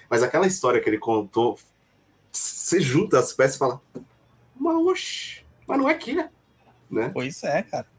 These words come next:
Speaker 1: Então, se vocês estão ouvindo aqui o papo agora ou no, no feed nunca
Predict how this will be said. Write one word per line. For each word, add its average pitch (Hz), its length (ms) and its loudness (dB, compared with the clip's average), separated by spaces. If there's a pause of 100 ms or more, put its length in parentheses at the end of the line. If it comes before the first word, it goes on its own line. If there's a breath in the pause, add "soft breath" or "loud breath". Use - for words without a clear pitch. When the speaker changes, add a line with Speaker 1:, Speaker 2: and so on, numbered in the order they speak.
Speaker 1:
Então, 151 260 4
se 156 140 2
vocês 151 380 6
estão 165 200 2
ouvindo 123 640 2
aqui 101 280 0
o 98 80 -4
papo 101 300 2
agora 98 600 2
ou 95 400 2
no, 90 260 -2
no 95 160 -2
feed 98 380 -6
nunca 101 600 0